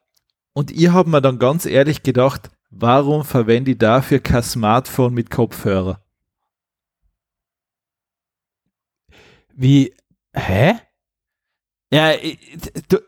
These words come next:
Speaker 1: ich, ich check das Produkt selber nicht. Also das Produkt ist für mich da, jetzt ruft mir jemand an, dann projiziert's mir das auf die Hand drauf. Für was? Jetzt nimmt das Gespräch dann an.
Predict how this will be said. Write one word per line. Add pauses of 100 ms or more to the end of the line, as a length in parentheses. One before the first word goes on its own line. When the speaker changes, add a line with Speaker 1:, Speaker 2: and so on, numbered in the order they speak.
Speaker 1:
ich,
ich
check
das
Produkt
selber
nicht.
Also
das
Produkt
ist
für
mich
da,
jetzt
ruft
mir
jemand
an,
dann
projiziert's
mir
das
auf
die
Hand
drauf. (640)
Für
was? (4000)
Jetzt
nimmt
das
Gespräch
dann
an.